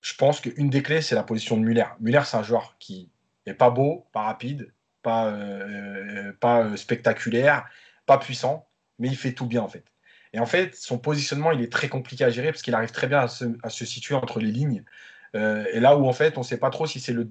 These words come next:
milieu qui doit s'occuper de lui ou si c'est le défenseur qui doit sortir sur lui. Et comme derrière, t'as Lewandowski qui est quand même un poison, en fait, les défenseurs ont toujours ce doute de se dire, « On va chercher Müller », mais après, c'est du un contre un avec Lewandowski.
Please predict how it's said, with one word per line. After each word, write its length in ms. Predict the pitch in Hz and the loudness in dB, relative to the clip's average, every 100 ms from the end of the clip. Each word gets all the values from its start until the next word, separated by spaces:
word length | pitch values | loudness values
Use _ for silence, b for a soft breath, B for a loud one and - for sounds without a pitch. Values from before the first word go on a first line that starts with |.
| - | -8
milieu 440 | 127 139 143 156 156 | -4 -2 2 2 0
qui 140 | 131 | -2
doit 220 | 117 127 | 0 2
s'occuper 380 | 120 120 - 123 | 2 0 -4 -2
de 80 | 123 | 0
lui 280 | 143 170 196 B B B | 0 -2 -6 B B B
ou 80 | 123 | -4
si 160 | - 143 | -2 0
c'est 120 | 131 | 0
le 60 | 123 | 2
défenseur 460 | 131 135 131 135 | 2 2 2 2
qui 80 | - | 2
doit 120 | 117 | 0
sortir 320 | - 117 120 | 0 -2 -4
sur 160 | - 113 | -4 -4
lui. 220 | 139 202 B B B 214 | -4 -6 B B B -2
Et 80 | |
comme 220 | - 170 160 | 4 6 8
derrière, 360 | 151 156 151 | 6 6 4
t'as 100 | 120 | 0
Lewandowski 600 | 120 120 123 123 - 151 | 0 0 -2 -4 -6 -8
qui 120 | 135 | -8
est 60 | 107 | -4
quand 120 | 107 | 0
même 160 | 117 117 | 2 2
un 60 | |
poison, 420 | 110 120 120 165 185 _ _ b - | 2 2 2 0 -4 _ _ b -2
en 80 | |
fait, 160 | 101 151 | 2 2
les 80 | 127 | 2
défenseurs 360 | 127 131 165 | -2 2 2
ont 60 | 139 | 2
toujours 220 | 143 160 | 2 -4
ce 140 | - 123 | -2 -4
doute 220 | 139 139 | -2 -2
de 100 | 127 | 0
se 60 | |
dire, « 200 | 123 123 120 | 2 2 2
On 40 | |
va 120 | 135 | 0
chercher 300 | 135 135 139 | 0 -2 -2
Müller », 260 | 135 143 156 120 | 0 4 4 4
mais 100 | 117 | 0
après, 240 | 117 147 | 0 -2
c'est 140 | 139 117 | -4 -4
du 100 | 120 | -4
un 80 | |
contre 240 | 117 120 123 | -4 -6 -6
un 20 | |
avec 140 | 110 | -6
Lewandowski. 520 | 113 107 110 - - | -8 -6 -8 -10 -14